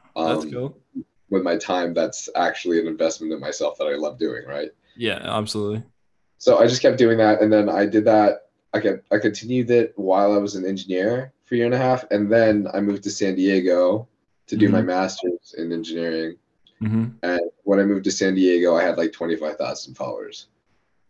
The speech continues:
Speaker 1: Mm.
Speaker 2: So it, like, I still really didn't have anything. <laughs> I still
Speaker 1: <laughs>
Speaker 2: really did not have very much, um, of a following base at that time.
Speaker 1: Yeah.
Speaker 2: Um,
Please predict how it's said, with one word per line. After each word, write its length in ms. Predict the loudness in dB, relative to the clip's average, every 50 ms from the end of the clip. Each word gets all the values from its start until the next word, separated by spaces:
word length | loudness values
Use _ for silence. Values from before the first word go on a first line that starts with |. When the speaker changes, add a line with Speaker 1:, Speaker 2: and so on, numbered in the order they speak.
| _ _ -6
Speaker 1:
Mm. 300 | -2 0 0 0 0 -2 -8 -16 _ _ _ _
Speaker 2:
So 140 | 0 4 6 6 6 4 2 -6 _ _ _ _ 2
it, 180 | 4 4 4
like, 360 | 6 4 4 4 2 0 -6 _ _ _ _ _ _ _ _ _ _ _ _ _ _ _ _ _ _ -2
I 120 | -2 0
still 260 | 0 0 2 2 2 4
really 320 | 4 4 4 6 4 4
didn't 180 | 0 -2 -4 -4
have 180 | -6 -6 -6
anything. 300 | -8 -10 -10 -6 0 0 2 2 4 4 2 2 2 -2 -10
<laughs> 80 | -6 -2
I 80 | 2 2
still 240 | 4 4 4 4
Speaker 1:
<laughs> 140 | 4 2 2
Speaker 2:
really 200 | 4 6 6 6
did 140 | 6 6 2
not 260 | 2 0 0 0 -2
have 300 | -2 0 0 0 -2 -2
very 220 | -4 -4 -4 -4 -4
much, 360 | -6 -8 -8 -10 -12 -16 -20 _ _ -20 _ _ _ -8
um, 480 | -6 -4 -2 -2 -4 -4 -6 -10 -14 -16 _ -6
of 120 | -4 -4
a 80 | -4 -4
following 400 | -2 0 0 2 2 0 0 0
base 220 | -2 -2 -2 -2
at 100 | -4 -4
that 180 | -4 -6 -6 -6
time. 500 | -8 -8 -6 -6 -4 -4 -6 -6 -8 -12 _ _ _ _ _ _ _ -4
Speaker 1:
Yeah. 160 | -2 -2 0
Speaker 2:
Um, 280 | -2 -4 -6 -10 -18